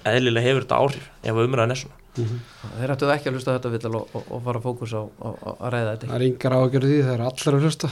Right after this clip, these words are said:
Speaker 2: það er bara alveg á hreinu. <laughs> Hérna, eh, leikur á morgun, Leiknir, Reykj-, Leiknir Reykjavík Þór, ljúka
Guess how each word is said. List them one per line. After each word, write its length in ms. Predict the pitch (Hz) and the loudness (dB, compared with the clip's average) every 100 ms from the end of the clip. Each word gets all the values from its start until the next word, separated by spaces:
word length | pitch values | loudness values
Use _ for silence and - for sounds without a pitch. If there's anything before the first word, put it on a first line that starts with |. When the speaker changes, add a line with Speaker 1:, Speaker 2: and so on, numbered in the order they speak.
| - | 2
Speaker 2:
það 220 | 156 127 | 8 12
er 160 | - - | 12 12
bara 160 | - | 10
alveg 160 | - 151 | 10 8
á 120 | 147 156 | 8 6
hreinu. 160 | 160 - - - 147 | 4 2 -2 2 2
<laughs> 340 | - 131 - | 2 0 8
Hérna, 340 | 143 147 151 147 156 160 - | 10 10 8 10 8 6 -2
eh, 960 | - - - - - 180 180 - 147 | -6 -6 -6 -6 -8 -8 -12 -12 0
leikur 260 | 143 170 175 | 6 8 8
á 20 | 175 | 8
morgun, 240 | 160 147 | 8 8
Leiknir, 320 | 170 170 160 147 170 | 8 6 4 6 6
Reykj-, 320 | 175 - - | 4 2 0
Leiknir 280 | 160 156 165 | 2 4 4
Reykjavík 240 | 160 160 143 | 4 2 4
Þór, 300 | 170 135 - - - - - - - _ _ - 156 147 135 | 4 4 0 -16 -12 -10 -10 -14 -20 _ _ -6 -4 0 2
ljúka 400 | 143 143 147 | 2 2 4